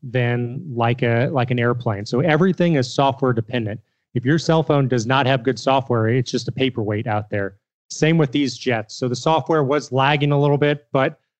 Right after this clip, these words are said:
we had new software last year that allowed us to pull a lot more Gs. So we were able to pull what the airplane was designed for, nine Gs. It also unlocked the gun. So it's a lot like a video game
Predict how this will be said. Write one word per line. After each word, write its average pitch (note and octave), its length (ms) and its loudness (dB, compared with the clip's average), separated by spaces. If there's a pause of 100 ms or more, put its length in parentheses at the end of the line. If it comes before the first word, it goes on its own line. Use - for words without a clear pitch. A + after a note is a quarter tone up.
(140)
we C3+ 160 2
had C#3 300 0 (120)
new C#3+ 240 0
software D3 480 2
last C3+ 380 0
year D3 280 2
that B2 300 -2 (240)
allowed C3+ 360 2
us - 320 -4
to B2+ 300 2 (100)
pull D#3 240 2
a - 20 2
lot D3 200 2
more C3+ 200 2
Gs. A#2+ 720 -4
So - 160 -2
we B2+ 100 2
were C3 80 4
able B2+ 220 2
to B2 60 -4
pull C3 580 0
what C3 300 0
the C3 80 2
airplane C3+ 400 2
was A#2+ 160 0
designed B2 420 0
for, A#2 200 0
nine A#2+ 340 2
Gs. A2+ 420 -2 (300)
It C3 100 -2
also C#3+ 460 2
unlocked C#3+ 420 2
the A#2+ 80 -4
gun. C#3 440 0
So D3 120 0
it's C#3+ 140 0
a E3 40 2
lot F#3+ 200 2
like D#3+ 140 0
a C3+ 40 0
video C3 360 2
game A2+ 360 -2